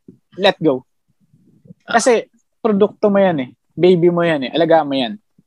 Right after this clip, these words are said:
Speaker 1: Kung ano yung sabihin nila, nakit-, kasi ikaw hindi mo makikita yan kasi baby mo yan. Walang
Speaker 2: Mm.
Speaker 1: flaws yan para sa'yo.
Speaker 2: <laughs>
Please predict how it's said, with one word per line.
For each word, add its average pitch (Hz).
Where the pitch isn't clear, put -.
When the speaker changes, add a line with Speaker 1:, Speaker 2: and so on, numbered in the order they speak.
Speaker 1:
Kung 165
ano 196
yung 214
sabihin 220
nila, 190
nakit-, 160
kasi 226
ikaw 233
hindi 233
mo 226
makikita 202
yan -
kasi 185
baby 170
mo 170
yan. 151
Walang 185
Speaker 2:
Mm. -
Speaker 1:
flaws 165
yan 139
para 139
sa'yo. 131
Speaker 2:
<laughs> 190